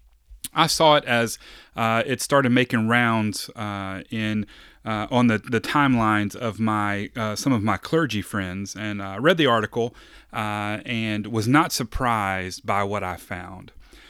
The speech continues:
The, uh, basis of that article, and I, the other thing I'm gonna try to do, I'm gonna try to, uh, post that link, uh, in the show notes as well, so that if you haven't seen this article yet, you will,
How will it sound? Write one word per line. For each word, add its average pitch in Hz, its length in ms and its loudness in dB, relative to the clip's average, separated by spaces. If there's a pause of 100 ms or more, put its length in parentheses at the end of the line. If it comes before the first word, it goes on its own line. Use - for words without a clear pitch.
(340)
The, 135 300 4
uh, 123 240 0
basis 156 800 4
of 139 220 2
that 123 200 2
article, 117 420 0
and 110 100 -4
I, 151 200 0
the 147 80 6
other 170 140 10
thing 147 180 6
I'm 131 80 8
gonna 123 160 6
try 131 240 4
to 110 100 0
do, 101 100 -4
I'm 104 100 0
gonna 110 140 0
try 131 340 0
to, 107 400 -2
uh, 95 140 -4
post 120 500 -2
that 117 260 0
link, 104 400 -4 (400)
uh, 95 540 -4
in 107 260 -2
the 98 100 0
show 113 220 2
notes 101 260 -2
as 98 120 -10
well, 95 280 -4
so - 140 -8
that 101 200 -6
if 110 120 -10
you 117 100 -2
haven't 113 220 0
seen 120 220 0
this 104 160 -2
article 104 320 -4
yet, 95 260 -4
you 101 160 -6
will, 95 300 -6